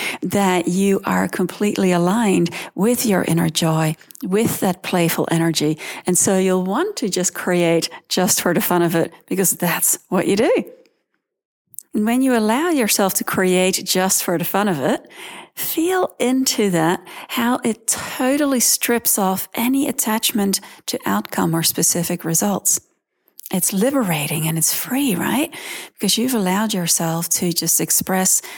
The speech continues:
to create, and joyful and uplifting for you. Now, as you probably have experienced, when you are creating from this space and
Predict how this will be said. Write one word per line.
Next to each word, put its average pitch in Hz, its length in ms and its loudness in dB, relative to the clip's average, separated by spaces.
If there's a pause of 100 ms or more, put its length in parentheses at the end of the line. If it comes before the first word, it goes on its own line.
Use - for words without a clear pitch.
(160)
to 190 120 2
create, 170 480 2 (960)
and 170 260 0
joyful 190 440 0
and 165 100 4
uplifting 214 500 0
for 170 240 0
you. 160 260 0 (1000)
Now, 196 220 4
as 180 140 2
you 190 80 2
probably 262 540 0
have 190 160 2
experienced, 196 840 2 (360)
when 202 360 2
you 185 300 2
are 320 280 0 (280)
creating 202 500 0
from 175 300 0
this 170 180 0
space 180 540 0
and 180 380 2